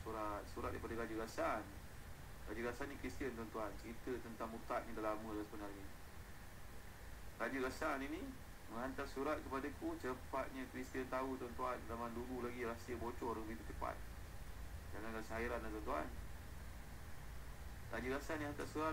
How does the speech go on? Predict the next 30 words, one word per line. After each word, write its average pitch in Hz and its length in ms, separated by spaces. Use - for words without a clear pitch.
aku - 320
pun 320 160
kebetulan 147 480
seorang 143 240
yang 135 80
pandai 147 240
baca 147 240
dan 151 160
menulis. 151 320
Aku - 160
baca 190 240
surat - 240
itu. - 160
"Amma 202 240
ba'd." - 240
Ada - 240
amma 123 80
ba'd - 240
juga 131 240
rupanya. - 380
"Sungguhnya 190 240
telah 175 160
sampai 180 400
berita 185 240
kepada 151 240
kami 180 320
bahawa 165 320
sahabat 147 400
kau 190 400
telah 165 400